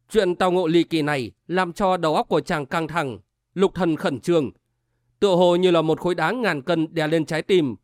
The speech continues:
không thể nào di chuyển hay là gỡ ra cho được. Chàng băn khoăn quay về tiểu quán ngoài thành chính dương, vào trọ trong gian phòng cũ. Ba ngày trời,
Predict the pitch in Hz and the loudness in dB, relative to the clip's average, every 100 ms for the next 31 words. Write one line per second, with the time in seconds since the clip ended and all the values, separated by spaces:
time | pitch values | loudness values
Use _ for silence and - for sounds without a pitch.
0 | _ - 240 226 190 165 151 147 165 - | _ -2 -2 0 0 0 -2 0 -2 0
1 | 160 117 95 _ _ 208 185 151 131 170 | -2 -2 -10 _ _ -2 0 0 -2 -4
2 | 220 196 151 160 143 147 120 _ _ _ | -2 -2 -2 -4 -2 -2 -4 _ _ _
3 | _ _ _ _ _ _ _ _ _ _ | _ _ _ _ _ _ _ _ _ _
4 | _ - 180 165 170 175 165 185 170 180 | _ -2 0 0 -2 -4 -2 -2 -2 -2
5 | 160 151 - 175 139 143 139 226 190 151 | 0 -2 0 -2 0 -2 -2 -2 -4 -4
6 | 156 131 147 175 180 135 95 _ _ _ | -8 -6 -4 0 2 0 -4 _ _ _
7 | - 185 175 202 180 151 180 165 151 156 | -4 -2 0 0 0 -2 -4 -2 -2 -4
8 | 156 139 104 170 220 247 _ _ _ _ | -4 -6 0 0 0 -4 _ _ _ _
9 | _ _ _ _ _ _ _ _ _ _ | _ _ _ _ _ _ _ _ _ _
10 | _ _ 170 185 165 156 147 151 131 95 | _ _ 0 0 2 -2 0 -2 -2 -6